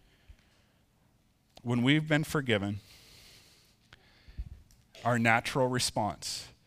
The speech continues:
is to forgive others.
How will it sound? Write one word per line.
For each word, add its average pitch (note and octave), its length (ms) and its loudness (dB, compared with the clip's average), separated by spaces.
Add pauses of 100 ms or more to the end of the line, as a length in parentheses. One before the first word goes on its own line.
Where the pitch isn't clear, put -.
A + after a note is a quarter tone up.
(680)
is - 200 -2
to - 120 -6
forgive G2 720 -6 (880)
others. - 680 -8